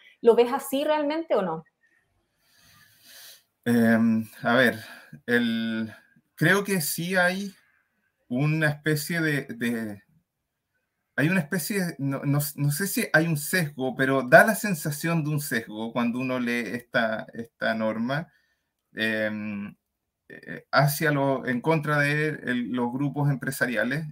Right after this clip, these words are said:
Speaker 2: Y yo en ese sentido entiendo que los grupos empresariales se pongan, eh, a la defensiva, porque desde la perspectiva de, de un empresario que siente que está haciendo las cosas bien y que las ha hecho bien,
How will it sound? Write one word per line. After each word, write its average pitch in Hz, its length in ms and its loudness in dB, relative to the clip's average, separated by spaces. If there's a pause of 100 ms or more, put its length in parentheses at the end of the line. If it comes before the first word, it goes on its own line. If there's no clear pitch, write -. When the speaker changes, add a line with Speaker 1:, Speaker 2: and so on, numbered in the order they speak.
(100)
Speaker 2:
Y 120 360 -2
yo 139 140 -2
en 156 80 -2
ese 147 160 -6
sentido 147 400 -4
entiendo 156 760 -4
que 135 460 -6
los 120 320 -2
grupos 131 260 -4
empresariales 127 580 0 (260)
se - 160 -6
pongan, 127 500 -2
eh, 117 240 -4
a 113 80 0
la 117 80 2
defensiva, 120 640 0
porque 110 640 -8 (220)
desde 117 240 4
la 117 120 4
perspectiva 127 880 2
de, 113 180 -4 (120)
de 113 120 -6
un 120 140 -2
empresario 120 520 0
que 104 220 -4 (160)
siente 123 300 0
que 120 60 -2
está - 120 -2
haciendo 131 240 -2
las 123 140 -2
cosas 131 240 -4
bien 131 180 -2
y 120 100 0
que 117 120 -4
las 113 160 4
ha 123 80 4
hecho 123 200 -6
bien, 143 300 0